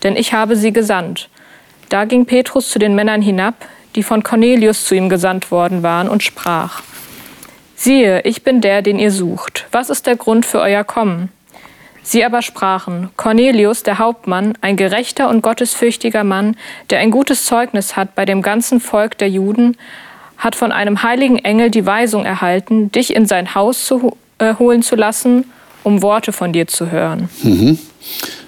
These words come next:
Speaker 2: Also die Geschichte ganz kurz erzählt ist, dass, äh, da ein heidnischer Hauptmann, ein römischer Hauptmann ist, der sich offensichtlich für den Glauben an Jesus interessiert,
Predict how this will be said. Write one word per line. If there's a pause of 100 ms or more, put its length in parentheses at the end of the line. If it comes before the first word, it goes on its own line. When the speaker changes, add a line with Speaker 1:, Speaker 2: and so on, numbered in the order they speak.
Speaker 2:
Also
die
Geschichte
ganz
kurz
erzählt
ist,
dass,
äh,
da
ein (120)
heidnischer
Hauptmann,
ein
römischer
Hauptmann
ist, (400)
der
sich
offensichtlich
für
den
Glauben
an
Jesus
interessiert,